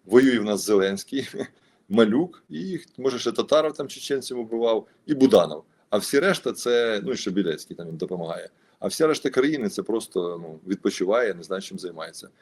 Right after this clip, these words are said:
Хоча я вважаю, що саме тим хлопцям, які є на передовій, е, звичайним людям, які не мають, е, ніяких... Ні амбіцій політичних, ні,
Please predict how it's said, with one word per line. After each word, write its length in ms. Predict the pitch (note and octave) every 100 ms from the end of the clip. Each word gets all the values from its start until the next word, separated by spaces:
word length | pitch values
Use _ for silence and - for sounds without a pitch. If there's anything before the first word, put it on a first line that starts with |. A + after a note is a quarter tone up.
| _
Хоча 260 | _ - F#2+
я 160 | F#2+ G#2
вважаю, 400 | G2 F#2+ F#2 E2+
що 240 | - F2 - _ _
саме 320 | - A2+ A2+
тим 200 | A2 A2+
хлопцям, 420 | - G#2+ - F#2
які 340 | F#2 - F#2+ - _ _
є 140 | G2+ G2+
на 100 | G2
передовій, 580 | G2+ F#2 G2+ A#2+ C3+ - _ _ _
е, 460 | F#2 F2+ F2+ F2+ F2 _
звичайним 600 | F#2 A2 A#2 B2 F#2+ F#2
людям, 360 | A2 D3+ G#2+ E2+
які 380 | F#2 G#2+ F#2 - _
не 140 | G2 A2+
мають, 440 | A#2 G#2+ F2 - _ _ _ _
е, 120 | F2+ F2+
ніяких... 560 | G#2+ A2 F#2+ F#2 - _ _ _
Ні 220 | G2 F#2+
амбіцій 420 | F#2 F#2+ A#2+ -
політичних, 720 | - G2 F#2+ C#3 B2+ - F#2+ -
ні, 340 | F#2+ F#3+ F3+